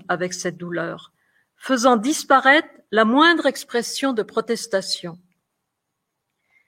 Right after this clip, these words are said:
Dans une réflexion sur, euh, l'e-, l'exil et le, et l'esclavage des Hébreux en Égypte, euh, un commentateur dit que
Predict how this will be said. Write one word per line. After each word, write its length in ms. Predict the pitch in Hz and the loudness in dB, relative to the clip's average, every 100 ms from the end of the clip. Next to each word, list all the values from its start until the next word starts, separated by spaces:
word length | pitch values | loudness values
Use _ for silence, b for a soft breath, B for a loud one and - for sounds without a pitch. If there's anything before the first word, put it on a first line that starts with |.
| _ _ _ _ _ _ _ _ _ _ _ 175 _ _ _ _ | _ _ _ _ _ _ _ _ _ _ _ -20 _ _ _ _
Dans 140 | 254 262 | 2 2
une 220 | 294 269 | 0 0
réflexion 640 | 302 - 302 - 349 339 | 0 0 -2 -2 -2 -4
sur, 480 | - - - 262 262 - - | -2 -4 -2 -2 -2 -4 -4
euh, 180 | 214 202 - - _ _ | 0 0 -4 -16 _ _
l'e-, 280 | 208 214 208 214 | -2 0 2 2
l'exil 720 | 220 214 - 285 262 220 - - _ - | 2 0 0 2 2 0 -4 -16 _ -6
et 140 | 196 | -2
le, 160 | 196 202 - | -2 -2 0
et 100 | 208 | 0
l'esclavage 920 | 214 214 - 262 240 262 247 - - - | 2 0 2 2 4 6 4 2 -8 -8
des 260 | 165 208 247 | 0 2 2
Hébreux 260 | 247 294 | 2 2
en 160 | 254 190 | 2 2
Égypte, 640 | 185 180 269 330 - - 294 b b b b b - | -2 -4 -4 -4 -8 -8 -8 b b b b b -4
euh, 140 | 185 - - | -2 -2 -2
un 100 | 214 | -2
commentateur 1000 | - 269 285 254 220 - 269 330 339 - - | 0 0 2 2 0 2 4 4 2 -2 -12
dit 480 | 175 160 254 370 - _ _ _ _ _ - | -12 -4 0 -2 -4 _ _ _ _ _ -2
que 300 | 277 294 | 2 2